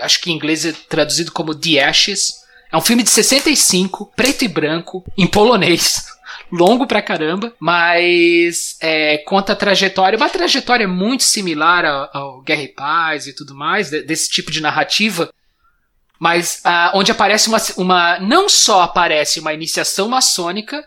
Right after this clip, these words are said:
e que muito legal por ser preto e branco, então é uma, um, completamente uma outra, uma outra estética e tal, e aparece essa, essa iniciação, e na sequência da iniciação do personagem principal,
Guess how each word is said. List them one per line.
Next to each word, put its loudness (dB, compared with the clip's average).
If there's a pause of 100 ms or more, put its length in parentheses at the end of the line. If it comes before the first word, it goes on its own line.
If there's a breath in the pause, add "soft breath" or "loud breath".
(680)
e 0
que -2
muito 2
legal 2
por -2
ser -2
preto -4
e -6
branco, -4 (380 loud breath)
então 0
é 2
uma, 0
um, -14
completamente -2
uma -2
outra, 0 (800)
uma -2
outra -2
estética -2
e -4
tal, -2 (680 loud breath)
e -6
aparece -2
essa, -4
essa -2
iniciação, -2
e -4
na 0
sequência -4
da -2
iniciação -4
do -16
personagem -4
principal, -2